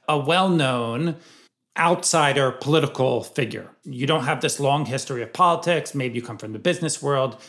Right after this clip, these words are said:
Maybe you come from the corporate world. Maybe you come from wherever. In my mind, those buckets are different than, like, the celebrity candidate in the way that Trump was, in the way that Reagan was,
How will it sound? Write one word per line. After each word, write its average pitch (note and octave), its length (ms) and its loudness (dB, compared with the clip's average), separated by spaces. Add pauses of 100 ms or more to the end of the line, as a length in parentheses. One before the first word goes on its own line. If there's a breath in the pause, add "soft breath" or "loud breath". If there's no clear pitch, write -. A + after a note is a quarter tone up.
(140 loud breath)
Maybe A#2+ 240 -4
you A#2 100 -2
come A2+ 280 -8
from G#2 540 -8 (240 soft breath)
the - 60 -14
corporate F3+ 440 2
world. B2+ 420 0 (180 soft breath)
Maybe B2+ 220 -2
you A#2 120 -2
come A#2 300 -8
from G#2+ 600 -6
wherever. B2 580 -2 (320)
In E3 140 4
my G#3 200 6
mind, F3 240 4
those E3 160 6
buckets - 400 0
are C#3+ 160 2
different C#3 720 -2
than, C3+ 240 -2
like, A2+ 300 -6 (300)
the C3+ 300 0
celebrity B2 1500 2 (400)
candidate A2+ 760 -2
in A#2 140 -6
the G#2+ 80 -4
way G#2 120 -4
that G2+ 180 -6
Trump F3 280 2
was, C3+ 300 0
in B2+ 100 -10
the A2 80 -10
way G2+ 140 -10
that G#2 180 -10
Reagan C3+ 320 -2
was, A#2+ 320 -4